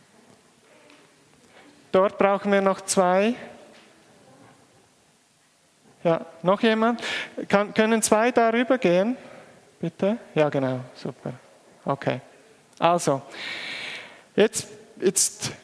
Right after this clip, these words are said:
bete ich ein Gebet, dass ihr, wo, wo betet, einfach mit mir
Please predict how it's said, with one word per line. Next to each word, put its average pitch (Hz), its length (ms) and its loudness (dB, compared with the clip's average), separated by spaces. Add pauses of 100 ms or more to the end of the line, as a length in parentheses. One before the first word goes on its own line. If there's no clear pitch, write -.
(440)
bete 254 300 4
ich 240 160 4
ein 208 140 2
Gebet, 220 640 2
dass 190 300 2
ihr, 269 380 4
wo, 202 400 4
wo 180 240 4
betet, 277 840 2
einfach 226 440 2 (260)
mit 214 240 2
mir 208 260 4